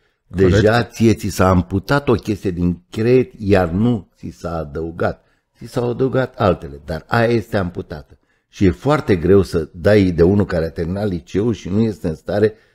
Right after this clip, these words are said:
Speaker 2: unii nu știu tabla mulțirii, că nu-și mai are rost să o mai știe el.
Speaker 1: Corect, așa îmi zice și fiul meu. Ce
Speaker 2: Da.
Speaker 1: sens are? N-am
Speaker 2: Ce,
Speaker 1: telefon,
Speaker 2: nu?
Speaker 1: de ce sens are
Speaker 2: Zi,
Speaker 1: să mai scriu?
Speaker 2: zi. Și atunci
Speaker 1: Când pot să
Speaker 2: intervine
Speaker 1: dictez.
Speaker 2: o lene a minții,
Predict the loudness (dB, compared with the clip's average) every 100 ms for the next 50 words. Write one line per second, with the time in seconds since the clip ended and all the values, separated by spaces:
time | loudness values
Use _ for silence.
0 | _ _ _ _ -4 4 4 6 4 4
1 | -2 -6 -4 -6 -6 -4 0 0 -2 -6
2 | -10 -10 -10 -4 -2 -2 -2 -2 0 2
3 | 0 -2 -6 -4 -6 _ _ -16 -6 -6
4 | -6 -10 -6 -4 -4 -6 -8 -2 0 0
5 | 0 -4 -4 0 2 2 0 -10 -2 -2
6 | 0 0 2 2 4 2 2 2 2 0
7 | 0 2 2 2 -2 0 2 2 2 2
8 | 2 2 0 -2 0 0 -2 -10 _ _
9 | _ -2 2 4 2 2 2 2 4 4
10 | 4 4 4 4 2 4 4 6 6 4
11 | 2 -2 0 2 2 -2 -4 -6